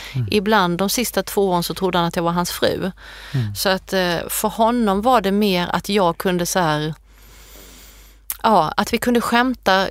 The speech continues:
Speaker 2: kring det och jag bara, nu gör vi bara det här och så spola av och liksom,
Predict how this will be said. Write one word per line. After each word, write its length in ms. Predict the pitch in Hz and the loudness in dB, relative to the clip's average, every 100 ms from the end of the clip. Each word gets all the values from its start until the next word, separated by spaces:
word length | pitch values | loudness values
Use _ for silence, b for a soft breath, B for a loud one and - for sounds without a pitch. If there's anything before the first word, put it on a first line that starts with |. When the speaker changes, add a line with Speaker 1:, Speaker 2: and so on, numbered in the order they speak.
| - | -2
Speaker 2:
kring 300 | 247 196 165 | 0 2 2
det 100 | 175 | 2
och 80 | 190 | 2
jag 100 | 185 | 4
bara, 120 | 196 | 4
nu 120 | 233 | 4
gör 180 | 220 170 | 4 4
vi 80 | 175 | 4
bara 160 | 170 | 2
det 60 | 170 | 2
här 240 | 175 160 | 2 0
och 120 | 165 | 0
så 320 | - 180 170 - - 180 185 | -2 0 0 -2 -8 -4 -4
spola 380 | - 202 202 190 | -2 0 2 4
av 240 | 180 165 | 4 2
och 60 | 170 | -2
liksom, 680 | 170 - 170 160 160 - | -2 -4 -4 -2 -4 -8